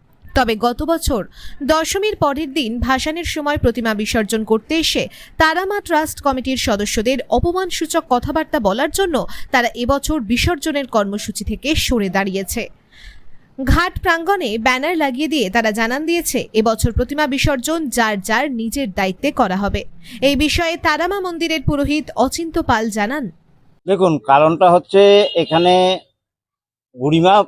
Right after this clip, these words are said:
Speaker 2: তো বিসর্জন হয় অনেক দিন ধরেই, তখন বুড়িমা বিসর্জন হতো শুধুমাত্র, কেবলমাত্র, আর কতিপয় দু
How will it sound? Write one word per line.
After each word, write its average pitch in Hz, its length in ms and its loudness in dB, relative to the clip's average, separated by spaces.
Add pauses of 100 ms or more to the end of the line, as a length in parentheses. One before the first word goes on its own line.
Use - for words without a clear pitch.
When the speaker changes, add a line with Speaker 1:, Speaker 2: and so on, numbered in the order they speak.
Speaker 2:
তো 226 120 4
বিসর্জন 190 500 4
হয় 208 180 6 (420)
অনেক 180 260 2
দিন 196 180 6
ধরেই, 165 280 6 (800)
তখন 196 280 2
বুড়িমা 196 340 6 (340)
বিসর্জন 165 520 4
হতো 170 220 2
শুধুমাত্র, 175 580 2
কেবলমাত্র, 165 580 4 (140)
আর 170 160 6 (260)
কতিপয় 190 460 4
দু 170 120 0